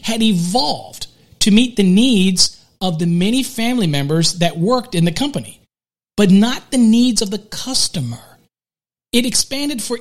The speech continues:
its needs. It, it adjusted for what it needed, but it did not take into account what the customer needs. And at the end of the day, we have to remember that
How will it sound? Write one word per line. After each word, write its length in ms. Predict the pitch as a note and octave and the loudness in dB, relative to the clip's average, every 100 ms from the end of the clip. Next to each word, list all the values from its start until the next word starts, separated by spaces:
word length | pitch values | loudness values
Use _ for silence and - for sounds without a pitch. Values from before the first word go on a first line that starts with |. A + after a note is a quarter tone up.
| C#4 | -6
its 260 | D4+ - | -4 -2
needs. 320 | E3+ B2+ B2 | -2 -6 -4
It, 120 | F3 - | -4 -2
it 120 | B3+ | -6
adjusted 480 | G3+ G3+ D4 - B3+ | -2 -2 0 -2 -6
for 120 | B3+ | -6
what 240 | A3+ A#3 - | -4 -6 -6
it 240 | A#3 D#4 | -8 -6
needed, 520 | E3 D3+ C#3 D3+ G#3 - _ _ _ - | -2 -2 -2 -2 -4 -10 _ _ _ -4
but 120 | A#3 | 0
it 220 | A#3+ F#3+ | 0 -2
did 160 | E4+ F4 | -4 -4
not 340 | D4+ C4 A#3+ | -2 -2 -4
take 280 | - B3 - | -2 -2 0
into 180 | A3+ G#3 | -2 0
account 440 | G3+ - G#3+ G3 - _ _ _ | -2 -2 0 -2 -6 _ _ _
what 180 | G3+ - | -4 -4
the 60 | |
customer 640 | - - - A3+ - F3 C#3+ | -6 -6 -2 0 0 -2 -8
needs. 360 | C3+ B2+ B2+ | -6 -6 -6
And 100 | F#3+ | -4
at 80 | F#3 | -4
the 140 | A3 A3+ | -4 -4
end 100 | G3 | -4
of 40 | |
the 40 | |
day, 240 | F3+ G#3 F3+ | -4 -2 -2
we 100 | E3+ | -2
have 140 | G3 | -4
to 100 | E3+ | -4
remember 380 | D#3+ F3+ E3 C#3 | -2 0 0 -4
that 240 | C3+ D3 | -6 -8